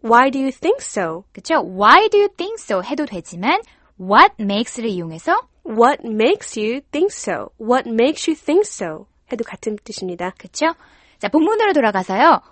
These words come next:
Speaker 2: What makes them so great?는 what, 무엇이 makes them, 그들을 무엇 무엇 하게 했니? so great, 그렇게 대단하게, 즉, 구글 뭐가 그리 대단하다니? 라는 뜻이 됩니다.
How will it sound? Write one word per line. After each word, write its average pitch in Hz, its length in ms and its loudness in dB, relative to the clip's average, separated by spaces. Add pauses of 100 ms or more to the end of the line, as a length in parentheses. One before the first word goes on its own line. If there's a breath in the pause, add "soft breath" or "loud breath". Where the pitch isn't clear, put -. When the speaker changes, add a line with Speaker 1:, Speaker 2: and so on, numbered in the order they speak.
(340 soft breath)
Speaker 2:
What 240 420 6
makes 349 440 -2
them 285 280 0
so 269 260 -2
great?는 254 1080 -4 (500)
what, - 440 -2 (460)
무엇이 233 680 -6 (480)
makes 202 420 -6
them, 214 420 -2 (300)
그들을 202 400 -4
무엇 220 180 -2
무엇 294 200 -2
하게 427 320 -6
했니? 277 420 -2 (360)
so 247 340 -4
great, 294 520 -2 (240)
그렇게 - 260 -16
대단하게, 220 680 -2 (420 soft breath)
즉, 180 320 -8
구글 381 400 0
뭐가 240 340 2
그리 330 160 -4
대단하다니? 214 840 -6
라는 185 200 -10
뜻이 226 180 -14
됩니다. 170 440 -12